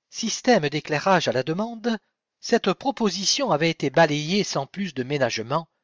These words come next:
quand une étude simple et peu coûteuse aurait permis d'estimer les bénéfices d'un tel système pour notre ville. Aujourd'hui, nous voyons donc avec satisfaction la mairie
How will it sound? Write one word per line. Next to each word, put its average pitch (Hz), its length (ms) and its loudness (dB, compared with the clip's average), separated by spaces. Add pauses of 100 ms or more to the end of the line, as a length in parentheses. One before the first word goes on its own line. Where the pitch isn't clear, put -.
(340)
quand 147 200 -6
une 160 120 -6
étude 151 320 -6
simple 156 400 0
et - 20 -10
peu - 180 -8
coûteuse 180 580 -2
aurait 127 200 -8
permis 156 400 -8
d'estimer 151 480 -6
les 110 100 -8
bénéfices 151 640 -8
d'un 117 160 -6
tel 165 240 -4
système 160 520 -4
pour 117 180 -14
notre 120 260 -10
ville. 76 380 -20 (880)
Aujourd'hui, 226 540 -2 (640)
nous 185 140 0
voyons 247 260 0
donc 254 240 -4
avec 143 220 0
satisfaction - 840 -6
la 113 160 -6
mairie 165 540 -6